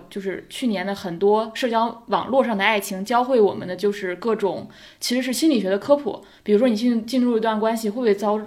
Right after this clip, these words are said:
遭受煤气灯效应，然后包括后来比如说结婚了，你能不能顺畅的离婚，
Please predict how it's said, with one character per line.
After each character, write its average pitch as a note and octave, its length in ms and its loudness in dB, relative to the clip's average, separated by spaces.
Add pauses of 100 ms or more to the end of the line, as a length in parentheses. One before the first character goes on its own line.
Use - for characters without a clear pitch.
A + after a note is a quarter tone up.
遭 A#3 160 -2
受 A3+ 120 -2
煤 F#3 120 -4
气 F#3+ 160 -6
灯 A#3+ 140 -2
效 C4 260 2
应， - 160 -6 (400)
然 G3 140 -2
后 G#3+ 60 0
包 A#3 200 0
括 G#3+ 400 2
后 A3 220 -2
来 F#3+ 220 2
比 G3 100 -4
如 F3+ 60 0
说 G3 80 2
结 G3 200 2
婚 C#4+ 240 4
了， C#4+ 160 6
你 G3 120 -2
能 F3+ 120 -6
不 G#3 80 -2
能 B3 80 0
顺 B3+ 200 0
畅 C4 120 2
的 G3+ 100 2
离 E3+ 200 -2
婚， A#3 340 -2